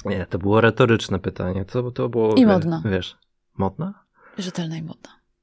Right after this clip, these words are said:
Speaker 1: Perfekt, perfekt. Ale wracając, bo zahaczyłaś o rektora Malajkata. E, czy u was jeszcze na Miodowej kradną?
Speaker 2: Słuchaj,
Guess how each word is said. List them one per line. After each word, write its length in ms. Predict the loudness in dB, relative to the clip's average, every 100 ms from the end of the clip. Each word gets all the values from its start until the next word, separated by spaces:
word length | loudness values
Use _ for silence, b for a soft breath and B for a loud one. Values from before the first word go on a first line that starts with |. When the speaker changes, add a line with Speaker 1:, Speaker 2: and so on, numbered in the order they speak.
| _ _ b b b b b b _ -2 0 0 0
Speaker 1:
Perfekt, 460 | -2 0 -4 -4
perfekt. 460 | -2 -2 0 -2 -2
Ale 220 | -2 0
wracając, 500 | 2 0 2 2 2 0 0 4
bo 140 | 4
zahaczyłaś 720 | 4 2 2 2 4 4 4 2
o 200 | 2 2 B B B
rektora 640 | 4 6 6 6 6 4
Malajkata. 720 | 2 2 2 2 -4 0 2 2 B B B B B
E, 840 | -4 0 2 2 4 4 2 2 -2
czy 160 | -2 -2
u 100 | 0
was 300 | 0 0 0
jeszcze 300 | -2 0 0
na 140 | 2
Miodowej 600 | 2 2 2 0 2 0
kradną? 520 | -2 -4 -2 0 0 -2 -6 _ _ _ _ _ B B B B B B
Speaker 2:
Słuchaj, 680 | -2 0 4 6 6 6